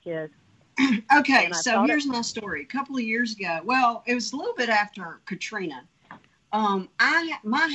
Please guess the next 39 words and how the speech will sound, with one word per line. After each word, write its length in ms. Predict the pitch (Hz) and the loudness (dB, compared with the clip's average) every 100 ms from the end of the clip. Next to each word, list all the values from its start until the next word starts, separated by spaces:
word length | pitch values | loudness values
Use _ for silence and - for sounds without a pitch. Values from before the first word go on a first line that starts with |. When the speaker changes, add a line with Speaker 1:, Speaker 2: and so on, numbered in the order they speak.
| 254 | 0
Speaker 2:
house 380 | 214 180 180 190 | 0 0 -4 -8
is 220 | 175 - | -10 -10
just 340 | 190 180 - | -6 -6 -6
weird, 420 | 156 165 139 127 - | -2 -2 -2 -8 -8
and 160 | 180 180 | -4 -2
so 340 | - 196 175 - | 0 2 0 4
I 240 | 190 226 269 - | 6 6 4 -2
put 400 | 240 220 214 - | -2 -2 -4 -6
a 60 | 190 | -8
screen 500 | - - 226 220 196 | -8 -4 -2 0 -2
door 500 | 214 269 220 175 185 - | -2 -2 -2 -4 -8 -8
on 260 | 185 180 | -2 0
my 180 | 180 170 | 0 0
bedroom 420 | 165 294 - - - _ _ _ - _ _ - - | -2 -4 -4 -10 -14 _ _ _ -20 _ _ -4 2
'cause 140 | 196 | 6
I'm 180 | 185 151 | 6 6
by 200 | - 165 | 4 2
myself, 640 | 160 - - 170 165 - | 0 -4 -6 -4 -4 -4
and 100 | 165 | -4
I 100 | 165 | -2
thought, 200 | 165 160 175 | 0 0 0
"Oh, 100 | 175 | -2
that'll 240 | 170 151 | -2 -4
be 120 | 170 | -10
cool." 340 | - 160 143 - - - - - | -8 -8 -8 -12 -20 -20 -10 2
Well, 100 | 269 | 6
that 120 | 320 | 6
was 100 | 262 | 6
great 440 | 285 349 359 233 320 | 6 8 8 4 -8
until 220 | 247 202 | -8 -8
the 80 | 196 | -2
dog 320 | 233 254 226 | 0 0 -2
chewed 200 | 247 190 | -8 -8
a 40 | |
hole 260 | 170 262 247 | -8 -6 -6
through 140 | - 156 | -8 -10
the 40 | |
screen. 300 | 160 190 262 | -4 2 2
<laughs> 500 | 381 403 - - - | 4 6 4 4 -4